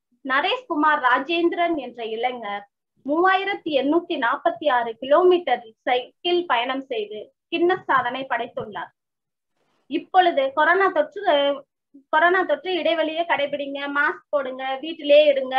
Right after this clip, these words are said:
அப்படின்லாம் சொல்றாங்க. ஆனா நம்ம சமுதாயத்தை காக்க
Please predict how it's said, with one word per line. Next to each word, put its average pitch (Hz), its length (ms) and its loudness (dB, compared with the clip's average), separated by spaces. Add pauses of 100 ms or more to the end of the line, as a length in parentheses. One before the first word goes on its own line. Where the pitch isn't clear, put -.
அப்படின்லாம் 262 560 -2
சொல்றாங்க. 247 440 -10 (360)
ஆனா 294 220 0
நம்ம 294 280 0
சமுதாயத்தை 294 640 0 (1400)
காக்க 311 240 0